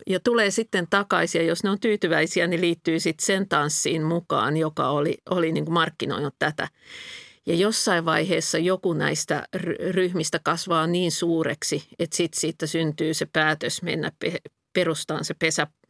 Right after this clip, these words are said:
pesä sinne tämän tiedustelijan paikkaan. Eli siis, s-,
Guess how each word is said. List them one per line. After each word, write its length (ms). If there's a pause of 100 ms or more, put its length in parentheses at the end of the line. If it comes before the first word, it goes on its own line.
pesä 260
sinne 400 (420)
tämän 320
tiedustelijan 760
paikkaan. 500 (600)
Eli 240
siis, 380 (640)
s-, 200